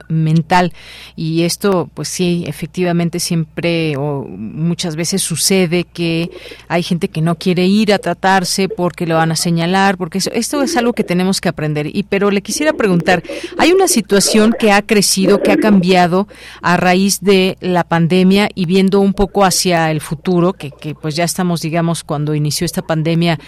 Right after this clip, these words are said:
en el dos mil veinte y que dos mil veintiuno fue un año muy duro para México, ya dos mil veintidós se comenzaba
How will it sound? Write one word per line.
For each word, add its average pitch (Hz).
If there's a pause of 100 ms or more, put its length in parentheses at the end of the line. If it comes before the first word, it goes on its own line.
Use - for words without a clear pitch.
(260)
en 160
el 151
dos 156
mil 175
veinte 190
y 165
que 165
dos 156
mil 170
veintiuno 175
fue 175
un 170
año 170
muy 202
duro 202
para 151
México, 180
ya 170
dos 165
mil 170
veintidós 165
se -
comenzaba 160